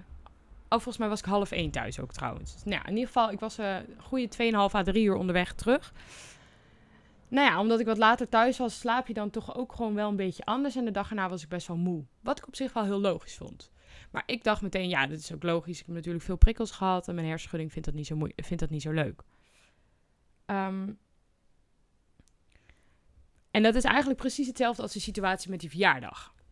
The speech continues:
Dus ik was daar best wel wat uur en ik had mezelf gewoon meteen verteld: Weet je, het is niet gek, want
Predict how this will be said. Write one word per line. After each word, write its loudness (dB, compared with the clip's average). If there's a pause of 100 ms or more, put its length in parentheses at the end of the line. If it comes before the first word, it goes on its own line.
Dus -4
ik -8
was -6
daar -4
best 4
wel -4
wat -6
uur 4
en -8 (160)
ik -2 (1160)
had -2
mezelf 4
gewoon 0
meteen -2
verteld: -4
Weet -4
je, -6
het -8
is -8
niet -4
gek, 0
want -2